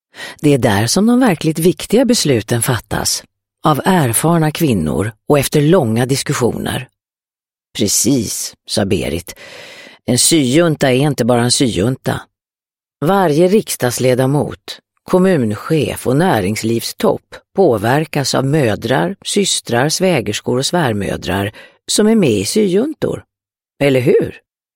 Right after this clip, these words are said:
Vi har kommit en bit på väg under de drygt femtio åren vi har träffats." Hillevi, som jobbat på en advokatbyrå hela sitt yrkesverksamma liv, hade en invändning. "På många sätt har vi kvinnor fått det bättre.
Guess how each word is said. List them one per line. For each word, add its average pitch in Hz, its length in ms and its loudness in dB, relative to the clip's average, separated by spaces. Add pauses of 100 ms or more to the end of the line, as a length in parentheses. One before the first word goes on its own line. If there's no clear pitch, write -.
(800)
Vi 160 120 2
har 139 80 0
kommit 214 360 2
en 190 120 2
bit 160 220 0
på 165 80 2
väg 139 300 0
under 214 200 2
de 151 160 2
drygt 135 340 0
femtio 131 380 0
åren 113 280 2
vi 117 80 2
har 85 100 -2
träffats." - 680 -8 (1200)
Hillevi, 190 580 2 (200)
som 131 220 -2
jobbat 113 340 0
på 117 100 0
en 117 100 -2
advokatbyrå 147 920 0
hela 117 280 0
sitt - 200 -8
yrkesverksamma 113 920 -4
liv, 92 340 -6 (320)
hade 160 280 0
en 113 140 -2
invändning. 113 680 -6 (1200)
"På 190 100 0
många 196 300 4
sätt - 280 -4
har 139 100 0
vi 131 140 -2
kvinnor 127 340 -2
fått 127 180 -4
det 147 100 0
bättre. - 560 -4